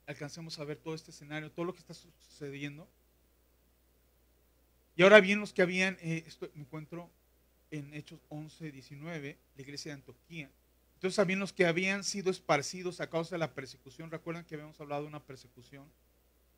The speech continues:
que hubo por causa del asesinato de Esteban. Eh, y esos, esos, eh, meseros, recuerdan que hablamos de uno de ellos que fue Felipe, y otros tantos que otros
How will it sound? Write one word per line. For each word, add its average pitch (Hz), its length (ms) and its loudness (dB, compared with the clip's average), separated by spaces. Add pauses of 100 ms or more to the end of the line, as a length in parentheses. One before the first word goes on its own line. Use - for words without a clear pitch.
(160)
que 151 100 -4
hubo 151 360 -2
por 131 180 -12
causa 143 320 -6
del 135 80 -10
asesinato 139 640 -16
de 135 80 -14
Esteban. 139 420 -10 (1080)
Eh, 147 420 -2
y 170 260 4
esos, 196 400 0 (220)
esos, 202 520 -2
eh, 139 720 -10
meseros, 180 680 0
recuerdan 160 360 -4
que 165 100 -10
hablamos 151 360 -6
de 147 60 -12
uno 147 180 -10
de 147 100 -6
ellos 147 240 -12
que 135 120 -20
fue 139 180 -12
Felipe, 135 480 -14 (220)
y 156 120 2
otros 190 360 2
tantos 175 460 -6
que 139 200 -12 (500)
otros 175 500 -2